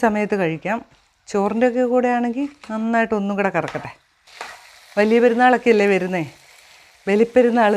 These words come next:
വരുന്നു. അപ്പം എല്ലാവർക്കും ഇറച്ചിയൊക്കെ കിട്ടുമല്ലോ. അപ്പം കരളൊക്കെ ഇങ്ങനെ ഉണ്ടാക്കി നോക്കൂ കേട്ടോ. നല്ല അടിപൊളി ടേസ്റ്റ്. ഇങ്ങനെ വരട്ടിയെടുത്താൽ മക്കളൊക്കെ നന്നായിട്ട് കഴിക്കും.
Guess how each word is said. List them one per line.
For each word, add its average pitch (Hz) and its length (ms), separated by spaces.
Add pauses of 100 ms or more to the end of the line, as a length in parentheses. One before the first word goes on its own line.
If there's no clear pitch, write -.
വരുന്നു. 147 260 (600)
അപ്പം 220 240 (1500)
എല്ലാവർക്കും 208 600 (840)
ഇറച്ചിയൊക്കെ 202 440
കിട്ടുമല്ലോ. 165 360 (720)
അപ്പം 175 200 (420)
കരളൊക്കെ 196 520
ഇങ്ങനെ 185 300
ഉണ്ടാക്കി 170 360
നോക്കൂ 151 240
കേട്ടോ. 165 200 (720)
നല്ല 180 520 (580)
അടിപൊളി 180 640
ടേസ്റ്റ്. 165 380
ഇങ്ങനെ 165 240 (100)
വരട്ടിയെടുത്താൽ 156 960 (540)
മക്കളൊക്കെ 196 400 (120)
നന്നായിട്ട് 190 520
കഴിക്കും. 147 260